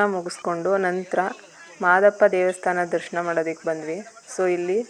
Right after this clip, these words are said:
ಮಂಗಳಾರತಿ ತೀರ್ಥ ತೊಗೊಂಡ್ವಿ. ನಂತರ ಮತ್ತಿ ಮರಕ್ಕೆ ಪೂಜೆ ಮಾಡಕ್ಕೆ ಹೋದ್ವಿ. ಇದೇ ನೋಡಿ ಮತ್ತಿ ಮರ. So ಇಲ್ಲೂ ಕೂಡ ಬಾಳೆಹಣ್ಣನ್ನ ಹಣ್ಸಿ ನಂತರ ಪೂಜೆ ಮಾಡ್ಬೇಕು. ಹಾಗೆ ಇಲ್ಲಿ ಸ್ವಾಮಿಯವರು ನೆಲೆಸಿದ್ರು ಅಂತ ಹೇಳ್ತಾರೆ.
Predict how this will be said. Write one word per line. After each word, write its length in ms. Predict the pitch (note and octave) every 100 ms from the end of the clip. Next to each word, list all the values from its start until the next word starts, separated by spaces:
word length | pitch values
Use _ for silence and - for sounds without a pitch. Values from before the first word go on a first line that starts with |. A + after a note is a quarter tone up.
| - - -
ಮಂಗಳಾರತಿ 440 | F#3 F3 F#3+ G3 G3
ತೀರ್ಥ 260 | G3 F3+
ತೊಗೊಂಡ್ವಿ. 680 | F3+ F3+ E3+ E3+ E3 E3+ A#3 - - - - -
ನಂತರ 340 | G#3 G3+ G3 G3+
ಮತ್ತಿ 240 | G3 A3+
ಮರಕ್ಕೆ 220 | G#3 G3
ಪೂಜೆ 200 | G3+ G3
ಮಾಡಕ್ಕೆ 260 | F#3+ F#3 F#3
ಹೋದ್ವಿ. 260 | F3+ G3+
ಇದೇ 160 | G3 G#3
ನೋಡಿ 240 | G3 F3 A3+ - - G3
ಮತ್ತಿ 200 | F#3+ G#3+
ಮರ. 160 | F3+ E3+ A#3 - - -
So 60 | A3+
ಇಲ್ಲೂ 140 | G#3
ಕೂಡ 120 | G#3+ G#3
ಬಾಳೆಹಣ್ಣನ್ನ 500 | F#3 F#3 G3+ G3 G#3
ಹಣ್ಸಿ 400 | G3+ F#3+ G3 A#3+
ನಂತರ 300 | G3+ F#3 G#3+ A3+ _ _ - _ -
ಪೂಜೆ 300 | - G#3 G#3
ಮಾಡ್ಬೇಕು. 680 | G3 F#3+ F#3 F3+ - G#3 C#4+ - - - -
ಹಾಗೆ 340 | G3 G3 A3
ಇಲ್ಲಿ 180 | G3 F#3+
ಸ್ವಾಮಿಯವರು 560 | G#3+ G3+ G#3+ G#3+ G3+ B3
ನೆಲೆಸಿದ್ರು 480 | G#3 F#3 G3 F#3
ಅಂತ 180 | F3 E3+ G#3+
ಹೇಳ್ತಾರೆ. 560 | G#3+ E3 E3+ E3+ -